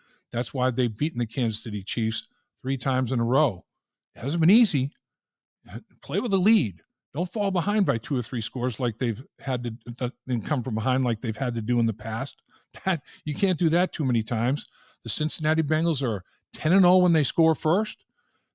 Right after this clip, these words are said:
They're nine and oh when they lead after the first quarter,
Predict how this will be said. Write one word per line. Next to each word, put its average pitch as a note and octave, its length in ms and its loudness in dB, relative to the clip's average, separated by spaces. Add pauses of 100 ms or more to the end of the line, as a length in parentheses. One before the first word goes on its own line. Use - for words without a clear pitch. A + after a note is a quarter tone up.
They're A#2+ 120 0
nine B2+ 320 2
and E3+ 140 2
oh E3+ 140 4
when E3 140 2
they C#3+ 120 0
lead D#3+ 220 2
after D#3+ 240 -2
the C#3+ 100 -10
first D#3+ 320 -2
quarter, G3+ 360 -2